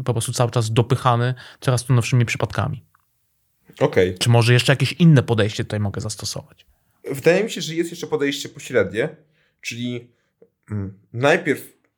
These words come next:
Speaker 2: na potrzeby wszystkich testów tworzę strukturę danych, yy, przepraszam, modelu danych i zapycham, powiedzmy, jakimiś danymi, które będą zawsze potrzebne dla wszystkich testów, jakieś konfiguracyjne, być może jakieś dostępowe dla usera, nie wiem.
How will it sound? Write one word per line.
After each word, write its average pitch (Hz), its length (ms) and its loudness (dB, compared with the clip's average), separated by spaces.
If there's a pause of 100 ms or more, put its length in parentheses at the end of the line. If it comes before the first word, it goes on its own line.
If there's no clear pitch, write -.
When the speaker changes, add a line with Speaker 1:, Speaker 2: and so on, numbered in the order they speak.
(160)
Speaker 2:
na 123 160 0
potrzeby 131 400 -4
wszystkich 185 360 -8
testów 117 520 0 (320)
tworzę 135 500 2
strukturę 110 720 -2 (500)
danych, 110 680 -2 (120)
yy, 101 360 -6
przepraszam, 110 380 0
modelu 117 400 2
danych 95 460 -6
i 110 640 -16
zapycham, 131 540 0
powiedzmy, 120 440 -8
jakimiś 120 380 -6
danymi, 123 360 -6
które 117 240 -6
będą 117 300 -2
zawsze 123 280 -4
potrzebne 110 440 -6
dla 107 100 -8
wszystkich - 360 -16
testów, 101 280 -4
jakieś 98 220 -14
konfiguracyjne, 110 800 -4 (180)
być 107 200 -14
może 110 400 -2 (360)
jakieś 104 380 -10
dostępowe 113 540 -4
dla 113 100 0
usera, 151 440 2
nie 117 140 -6
wiem. 87 140 -10